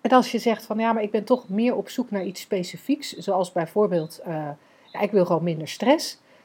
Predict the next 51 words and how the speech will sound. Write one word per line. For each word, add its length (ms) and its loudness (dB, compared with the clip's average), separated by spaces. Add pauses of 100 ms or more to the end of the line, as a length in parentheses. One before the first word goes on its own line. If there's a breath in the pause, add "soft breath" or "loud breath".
(240 soft breath)
Eh, 240 2
ik 120 -2
hang 220 2
tegen 260 2
een 120 -2
burn-out 480 4
aan, 300 2
of 140 -6
ik 120 -8
merk 260 -4
dat 120 -10
ik 80 -14
gewoon 280 -6
toch 320 -2
met 240 -8
veel 180 0
spanning 480 0
mijn 240 -4
bedrijf 500 -2
of 80 -12
mijn 200 -6
werk 340 0
doe, 240 -2
of 100 -8
veel 200 -6
spanning 400 -2
heb 140 -6
binnen 220 -2
mijn 140 -8
gezin. 500 0 (460 loud breath)
Eh, 200 -2
dan 400 6 (100)
kunnen 220 2
wij 200 4
je 140 2
van 220 -4
harte 420 0
aanbevelen 680 0
om 200 -2
mee 160 2
te 120 -6
doen 200 -2
met 360 -4
de 240 2 (100)
masterclass 580 0
Minder 400 2
Stress, 500 0 (400 loud breath)
die 260 0
plaatsvindt 640 0
aan 140 -4
het 160 -8